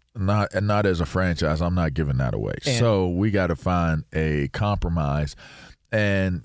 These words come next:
Speaker 1: you have a distressed asset, right? Like, that's a distressed asset. So while that property value may be really, really high in certain markets, we know it's distressed. I, I'm not,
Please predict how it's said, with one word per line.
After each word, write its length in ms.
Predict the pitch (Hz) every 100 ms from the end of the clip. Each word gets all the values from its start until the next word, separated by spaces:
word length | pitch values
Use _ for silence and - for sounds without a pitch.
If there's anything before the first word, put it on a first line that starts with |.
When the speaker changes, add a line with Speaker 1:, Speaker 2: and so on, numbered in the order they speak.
| 71 87
Speaker 1:
you 200 | 107 139
have 200 | 127 110
a 40 |
distressed 580 | 95 98 - 107 98 -
asset, 540 | 104 107 - 80 69 - _ _ _ _ _ _ _ _ _ _ _ -
right? 320 | 104 107 -
Like, 260 | 92 87 107
that's 200 | 107 104
a 40 |
distressed 500 | 87 - 92 82 -
asset. 440 | 78 - - -
So 280 | - 95 80 - - -
while 300 | 104 113 120
that 240 | 113 123 - - _
property 560 | - 135 127 123 113 107
value 580 | 95 87 110 110 101 98
may 220 | 101 98
be 180 | 82 90
really, 380 | 85 117 123 101
really 320 | 110 110 90
high 400 | 80 98 104 107
in 240 | 101 85
certain 340 | - 104 - 85
markets, 540 | 90 101 - 107 - - _ _ -
we 180 | 107 107
know 260 | 101 107 101
it's 140 | -
distressed. 760 | 82 - - 101 80 - - - -
I, 120 | - -
I'm 120 | 95
not, 300 | 104 98